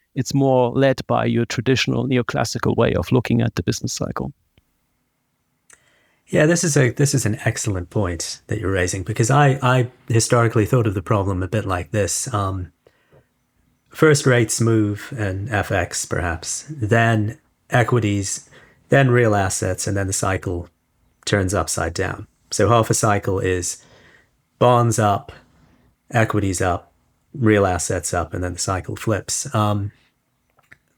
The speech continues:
Speaker 2: but that seems to be broken, as you pointed out, post two thousand and eight.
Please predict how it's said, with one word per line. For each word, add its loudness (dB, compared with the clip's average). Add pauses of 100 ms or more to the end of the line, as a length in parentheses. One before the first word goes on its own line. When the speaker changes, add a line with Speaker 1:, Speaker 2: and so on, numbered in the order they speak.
(160)
Speaker 2:
but 4
that 2
seems 0
to 0
be 2
broken, 0
as -4
you -2
pointed -2
out, -2
post -2
two -4
thousand -4
and -6
eight. -4